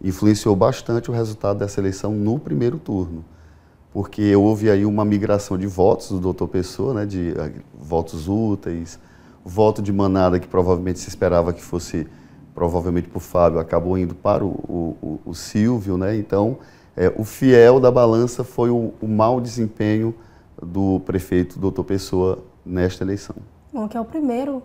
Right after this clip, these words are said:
Speaker 2: prefeito que não é reeleito, né, aqui na nossa capital.
Speaker 1: É, e ele teve, digamos, a oportunidade de fazer um trabalho diferente, porque depois de mais de trinta anos de P S D B,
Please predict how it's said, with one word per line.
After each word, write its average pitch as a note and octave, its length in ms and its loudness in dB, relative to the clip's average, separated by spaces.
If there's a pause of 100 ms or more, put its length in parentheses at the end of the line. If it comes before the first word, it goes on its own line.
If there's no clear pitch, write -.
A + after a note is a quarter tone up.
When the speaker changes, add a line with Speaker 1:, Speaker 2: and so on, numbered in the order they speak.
(140)
Speaker 2:
prefeito A3 480 -6
que - 100 -6
não B3 180 -2
é G#3+ 80 -6
reeleito, A#3 600 -4
né, F#3 180 -6
aqui G3+ 140 -10
na G3 100 -8
nossa F3+ 240 -10
capital. E3 520 -6 (760)
Speaker 1:
É, G#2+ 120 2
e G2+ 120 6
ele B2 120 4
teve, D3 680 0 (400)
digamos, F#2+ 600 0
a G2+ 80 4
oportunidade G#2 800 2
de G#2 220 0
fazer G2+ 360 2
um F#2+ 100 0
trabalho F2 380 2
diferente, A#2 640 0
porque F2+ 300 -10
depois F#2 340 -2
de F2+ 80 -8
mais G#2 260 0
de G#2 80 -6
trinta G#2 300 -4
anos F#2 300 -2
de F#2 80 -14
P - 100 -10
S F2+ 180 -6
D G2 140 -4
B, F#2+ 320 -2